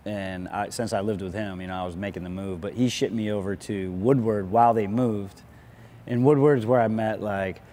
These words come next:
Vinnie Ponte and Jeff Pang, and Tony Mag was there, and we were filming some stuff. And the footage I got at Woodward was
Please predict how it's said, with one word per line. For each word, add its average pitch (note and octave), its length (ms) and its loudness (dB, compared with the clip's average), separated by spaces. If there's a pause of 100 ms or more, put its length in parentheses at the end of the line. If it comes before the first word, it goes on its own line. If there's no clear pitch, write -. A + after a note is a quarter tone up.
(160)
Vinnie A#2 220 2
Ponte A#2+ 460 0
and A#2 440 0
Jeff G#2+ 240 -4
Pang, A2+ 640 -2
and F#2 320 -8 (600)
Tony A#2+ 320 0
Mag G#2+ 320 2
was G2+ 160 0
there, G#2 420 0
and F#2 400 -8 (380)
we G2+ 180 4
were G2+ 120 6
filming G#2 360 2
some G2 200 0
stuff. G#2 420 2
And F#2+ 320 0
the C3+ 100 0
footage F#3 400 2
I D#3+ 120 2
got D3 180 2
at B2 120 2
Woodward C3 520 2
was A2 580 0